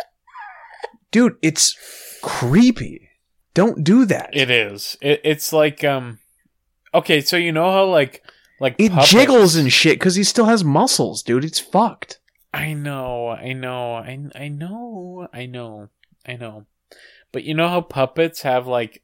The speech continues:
Speaker 2: like, eh, they always have the, the, the, the puppet master always has, like, black clothes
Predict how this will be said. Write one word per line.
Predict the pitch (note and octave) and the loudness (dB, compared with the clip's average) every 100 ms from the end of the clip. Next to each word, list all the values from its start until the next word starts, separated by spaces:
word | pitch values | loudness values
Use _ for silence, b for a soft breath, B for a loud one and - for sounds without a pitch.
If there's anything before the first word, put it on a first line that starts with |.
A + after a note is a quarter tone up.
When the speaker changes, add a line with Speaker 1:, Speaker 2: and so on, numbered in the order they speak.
| _ | _
Speaker 2:
like, | B2 A#2+ - | -8 -6 -8
eh, | - - | -10 -16
they | G#2+ B2 | -10 -8
always | B2+ B2 C3 A#2+ | -6 -6 -6 -6
have | A#2 A#2 A2+ | -4 -6 -6
the, | A2+ G#2 | -12 -12
the, | - A#2 | -12 -12
the, | G#2 - G#2+ D2 | -12 -14 -18 -18
the | C#2+ A2+ | -20 -16
puppet | - A#2+ B2+ A2+ | -12 -10 -10 -8
master | A#2 A#2 - A2+ | -8 -8 -10 -8
always | A2 A2 A2 | -6 -6 -8
has, | A#2 A2+ | -10 -10
like, | A2+ - _ | -12 -14 _
black | - A#2 A2+ A2+ - - _ _ _ _ _ _ _ _ - | -14 -10 -8 -8 -10 -20 _ _ _ _ _ _ _ _ -20
clothes | - B2 A2+ A2 A#2 B2+ - - | -12 -8 -6 -6 -10 -12 -12 -12